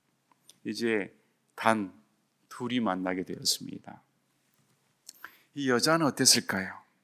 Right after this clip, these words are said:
이 여자의 마음은 어땠을까? 남들은 장막절 날 하나님의 은혜를 찬양하였습니다. "와, 하나님께서 광야 생활 동안 우리를 이렇게 인도해 주셨구나."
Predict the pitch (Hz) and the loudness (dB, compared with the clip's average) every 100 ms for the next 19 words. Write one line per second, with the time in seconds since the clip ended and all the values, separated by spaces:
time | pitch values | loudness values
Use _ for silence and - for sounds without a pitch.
0 | _ _ _ _ _ 143 151 135 123 165 | _ _ _ _ _ -4 2 4 6 6
1 | 170 143 143 131 104 - 113 - 92 - | 8 10 8 8 4 4 2 2 -2 -2
2 | 92 92 107 _ _ _ _ _ _ _ | -2 -2 -12 _ _ _ _ _ _ _
3 | _ _ _ _ _ _ _ _ _ _ | _ _ _ _ _ _ _ _ _ _
4 | _ _ _ _ _ _ _ 131 131 139 | _ _ _ _ _ _ _ 10 10 8
5 | 143 127 120 117 127 127 113 104 107 117 | 4 4 2 6 6 6 2 6 6 6
6 | 90 85 - _ - 156 170 165 151 135 | 2 -6 -12 _ -10 -2 2 2 2 0
7 | 131 147 135 127 147 143 113 95 104 113 | 2 2 0 -4 -4 -2 -2 -2 0 -2
8 | 95 87 95 - - _ _ _ _ _ | -4 -8 -10 -10 -16 _ _ _ _ _
9 | _ _ _ _ - - - - 143 131 | _ _ _ _ -6 -6 -6 -10 -6 -4
10 | 120 120 110 113 110 117 117 113 110 107 | -4 -6 -8 -8 -8 -6 -4 -6 -6 -10
11 | 113 110 104 110 113 107 107 123 110 104 | -10 -8 -8 -8 -8 -8 -8 -10 -10 -10
12 | 110 98 - 110 - - 104 101 | -8 -8 -8 -8 -10 -16 -10 -10